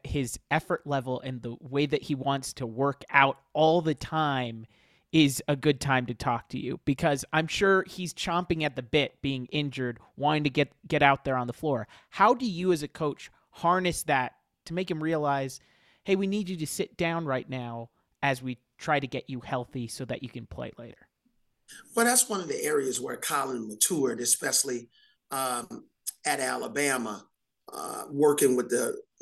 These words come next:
Speaker 2: just amazing training staff that we had. Um, so he built a really strong trust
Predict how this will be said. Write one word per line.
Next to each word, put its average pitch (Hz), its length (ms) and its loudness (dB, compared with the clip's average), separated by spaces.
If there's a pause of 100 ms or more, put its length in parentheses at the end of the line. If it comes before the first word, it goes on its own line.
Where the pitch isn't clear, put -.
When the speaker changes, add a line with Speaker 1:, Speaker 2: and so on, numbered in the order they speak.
(220)
Speaker 2:
just - 520 2
amazing 127 560 -4
training 139 480 -2
staff 120 400 -2
that 120 180 -8
we 117 140 -8
had. 117 420 -4 (560)
Um, - 520 -8 (200)
so 139 280 4
he 165 260 0
built 156 280 4
a 131 60 4
really 135 320 4
strong 123 500 0
trust - 640 2